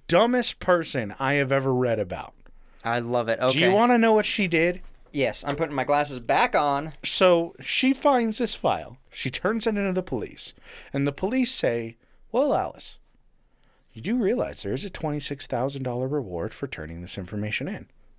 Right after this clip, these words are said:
Speaker 1: Like, this
Speaker 2: If
Speaker 1: could
Speaker 2: it
Speaker 1: lead
Speaker 2: leads
Speaker 1: to
Speaker 2: to the
Speaker 1: an
Speaker 2: arrest,
Speaker 1: arrest."
Speaker 2: then you get the money, right?
Speaker 1: Yeah. Alice says, "No, I was simply doing my job."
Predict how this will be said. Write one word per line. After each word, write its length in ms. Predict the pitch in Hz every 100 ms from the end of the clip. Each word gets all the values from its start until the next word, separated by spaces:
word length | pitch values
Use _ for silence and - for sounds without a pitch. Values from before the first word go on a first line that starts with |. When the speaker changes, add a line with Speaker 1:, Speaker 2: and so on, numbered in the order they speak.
| - -
Speaker 1:
Like, 260 | 101 - - _ _ _ _ _ _ _ _ -
this 160 | 117
Speaker 2:
If 80 | 127
Speaker 1:
could 80 | 135
Speaker 2:
it 60 |
Speaker 1:
lead 100 | 139
Speaker 2:
leads 120 | 143 -
Speaker 1:
to 20 |
Speaker 2:
to 60 | 139
the 100 | 139
Speaker 1:
an 80 | 143
Speaker 2:
arrest, 240 | 240 160
Speaker 1:
arrest." 320 | 147 - -
Speaker 2:
then 420 | 135 123 120 120
you 140 | 120 123
get 140 | 120
the 80 | 135
money, 280 | 208 180 -
right? 80 | 107
Speaker 1:
Yeah. 180 | 269 - - _ _ _ _ - _ - - -
Alice 340 | 196 226 233 -
says, 600 | - 160 147 131 - - - - _ _ - _ _ _
"No, 300 | 139 135 131 131 -
I 100 | 123
was 120 | 127
simply 340 | - 143 135
doing 280 | 127 123 117
my 140 | 117 117
job." 360 | 104 87 85